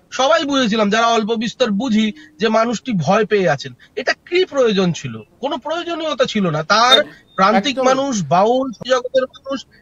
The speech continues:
Speaker 1: আমি অসীম দা এখানে গান, অসীম দা অত্যন্ত গুণী মানুষ, অত্যন্ত ভালো। তার গান শুনে আমরা একটা, এক সময় উৎসাহী আন্দোলন করতে। অসীম দাই বলুন যে আজকে এইভাবে এই বাউলকে, তার বাউল সত্তাটাকে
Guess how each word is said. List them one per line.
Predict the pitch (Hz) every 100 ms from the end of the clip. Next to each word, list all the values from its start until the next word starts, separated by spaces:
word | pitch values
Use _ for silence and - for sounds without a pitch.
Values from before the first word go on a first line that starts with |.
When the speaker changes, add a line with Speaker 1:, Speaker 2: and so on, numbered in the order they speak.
| -
Speaker 1:
আমি | 180 247 - _ _ _
অসীম | 240 208 247 254
দা | 254
এখানে | 240 247
গান, | 196 175 202
অসীম | 202 226
দা | 226
অত্যন্ত | 196 - 233 226 233 220 - _ _
গুণী | 139 208 254
মানুষ, | 208 185 -
অত্যন্ত | - - 214 208
ভালো। | 180 139 180 208
তার | 190 185
গান | 170 165 208
শুনে | 214 214
আমরা | 202 202 202 202 - _ _ _ _ - -
একটা, | - 208 196 175
এক | 165
সময় | - 196 196
উৎসাহী | 175 - 208
আন্দোলন | 165 170 185 190
করতে। | 185 185 196 - _ _ _ _ _
অসীম | - 196 320 311
দাই | 330
বলুন | 277 277 262 -
যে | 208
আজকে | 254 202 160 254 285 254 - -
এইভাবে | 202 294 247 220 208 170 185 _ -
এই | 202 285 254 170 156
বাউলকে, | 180 226 254 208 180
তার | - 196 254
বাউল | 196 196 247
সত্তাটাকে | 254 240 240 220 214 196